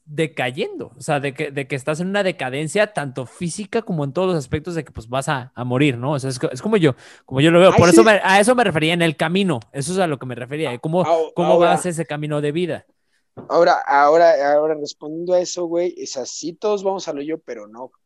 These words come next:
Speaker 2: no, brother.
Speaker 1: Ok.
Speaker 2: <laughs> Ahí sí, ahí sí, ahí sí te equivocas, mano. Este, justo, esas, es, mira, las cuatro joyas del budismo son el,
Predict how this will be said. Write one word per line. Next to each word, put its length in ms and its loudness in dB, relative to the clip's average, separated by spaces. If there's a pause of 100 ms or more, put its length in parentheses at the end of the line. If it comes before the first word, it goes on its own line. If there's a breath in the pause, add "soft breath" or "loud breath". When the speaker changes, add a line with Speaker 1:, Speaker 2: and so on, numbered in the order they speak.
(140)
Speaker 2:
no, 380 -2
brother. 460 -4 (400 loud breath)
Speaker 1:
Ok. 560 0 (100)
Speaker 2:
<laughs> 100 -20
Ahí 220 2
sí, 300 -4
ahí 200 4
sí, 300 -6
ahí 180 2
sí 160 -12
te 140 -8
equivocas, 680 -6
mano. 240 -20 (500 soft breath)
Este, 340 -10
justo, 680 -2
esas, 460 -8
es, 240 -8
mira, 240 0 (140)
las 300 -2
cuatro 280 -2
joyas 360 0
del 120 -6
budismo 480 -10
son 340 -4
el, 220 -6